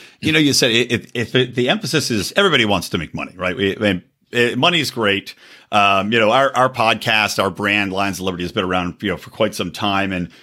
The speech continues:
same thing, when we started, it was more about the message, and then, you know, fortunately started to make some money along the way, but it's not the primary driver. And I think that is important because it is so hard. And if you don't believe in it really strongly,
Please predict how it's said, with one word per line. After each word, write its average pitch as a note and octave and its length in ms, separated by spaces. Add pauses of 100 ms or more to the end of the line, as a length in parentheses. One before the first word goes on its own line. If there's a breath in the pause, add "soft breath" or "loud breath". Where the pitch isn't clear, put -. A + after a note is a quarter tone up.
(140 loud breath)
same C#3+ 240
thing, G#2+ 180
when G#2 120
we G#2 80
started, G#2 440
it A2 60
was G2 180
more G#2 180
about F#2+ 260
the G2 60
message, F#2+ 600
and F2+ 420
then, G#2 240
you D#3 80
know, C3+ 80
fortunately A2+ 360
started A2 280
to G#2 60
make G2 160
some G#2 240
money G2 180
along F2 320
the D#2+ 80
way, F2 380
but F2+ 160
it's - 160
not G2+ 140
the - 60
primary F#2 440
driver. F#2 480
And F2+ 100
I G2 60
think C3 260 (200 loud breath)
that B2+ 220
is D3 380 (200)
important A2 680
because G#2+ 300
it G2+ 80
is A2+ 200
so F#2+ 140
hard. D2+ 340 (560 loud breath)
And A2 140
if G#2 100
you A2 80
don't C#3 220
believe A2 320
in - 80
it - 220
really A#2+ 500
strongly, F#2 680